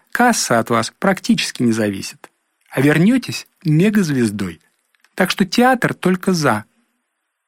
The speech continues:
«Но звонить домой я смогу?» «Вы сможете писать письма и получать ответы. А вот звонить... Понимаете, вы ведь не в состоянии двадцать четыре часа в сутки играть.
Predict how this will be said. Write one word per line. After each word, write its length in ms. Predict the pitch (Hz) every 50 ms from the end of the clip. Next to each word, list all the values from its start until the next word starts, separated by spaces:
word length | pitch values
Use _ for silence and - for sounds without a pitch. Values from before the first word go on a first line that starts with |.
| _ _ _ _ _ _ _ _ _ _ -
«Но 160 | 117 113 117
звонить 460 | 110 113 117 127 139 143 139 127 120
домой 280 | 117 120 127 123 117 104
я 80 | 95
смогу?» 520 | 90 - 110 101 98 95 107 127 156 160 - _ _ _ _ _ _ _ _ _ _ _ _ _ _ _ _ _ _ _ _ _ _ _ _
«Вы 120 | 190 240
сможете 460 | 233 - - 240 240 226 226 220 - -
писать 400 | - 196 - - 180 170 - -
письма 420 | 135 123 120 - - - 131 - _ _ _ _ _ _ _ _ _ _ _ _ _ _
и 120 | _ - 294
получать 420 | - 254 240 208 - 190 190 -
ответы. 420 | 226 175 - 135 120 113 - - 147 - _ _ _ _ _ _ _ _ _ _ _ _ _ _ _ -
А 100 | - 165
вот 120 | 185 190 175
звонить... 580 | 180 190 208 214 226 240 269 285 285 - - - _ _ _ _ _ _ _ _ _ _ _ _ _ _ _ _ _ _ _ _ _ _
Понимаете, 560 | - 220 247 269 285 269 240 - 202 180 - _ _ -
вы 220 | - 170 160 247 269
ведь 200 | 262 247 240 -
не 140 | 233 233 233
в 60 | -
состоянии 600 | - 233 233 - - 240 247 262 262 240 208 180
двадцать 480 | 139 135 143 175 175 170 - - 160
четыре 360 | - - 175 165 - 175 156 147
часа 320 | - 151 147 - 160 151
в 80 | 143 -
сутки 520 | - - 247 240 - - - - 180 - _ _ -
играть. 580 | - 185 160 151 127 101 92 - - - -